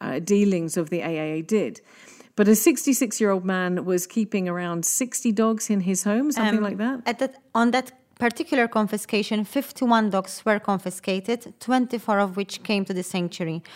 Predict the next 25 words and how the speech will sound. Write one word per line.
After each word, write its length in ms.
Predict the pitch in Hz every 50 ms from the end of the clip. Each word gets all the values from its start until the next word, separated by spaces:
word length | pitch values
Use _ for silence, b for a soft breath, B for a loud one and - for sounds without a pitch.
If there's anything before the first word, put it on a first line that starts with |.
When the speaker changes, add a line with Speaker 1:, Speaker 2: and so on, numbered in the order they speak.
| B B B B B B -
Speaker 2:
However, 680 | - 247 233 240 240 240 226 262 277 311 330 311 -
we 180 | - 202 226
did 280 | 214 190 202 208 - -
take, 340 | - 220 208 202 196 202 - 226 208 -
um, 320 | 180 185 185 185 190 180
from 320 | 180 - - 214 202 196 190
previous 480 | 190 - - 349 320 285 - 214 208
confiscations 1120 | - - 202 180 175 - - 180 - - - 208 196 208 - - 220 220 220 220 220 - -
more 300 | - 196 202 208 196 190
from 220 | 190 - 202 185 180
that 180 | 185 185 -
person. 380 | - 180 175 170 - 170 160 165
So 180 | - - 220
yes, 260 | 196 208 160 160 - -
it's 200 | 202 190 - -
very 240 | 240 240 233 233
fair 240 | 226 233 226 208 208
to 120 | 208 - 196
say 200 | - - 208 180
that 160 | 185 190 190
he 100 | - 190
had 180 | 190 190 185 190
over 320 | - 208 202 190 208 202 196
sixty 460 | - - 220 - - - - 196 180
animals. 600 | 165 156 160 160 160 156 151 160 165 - -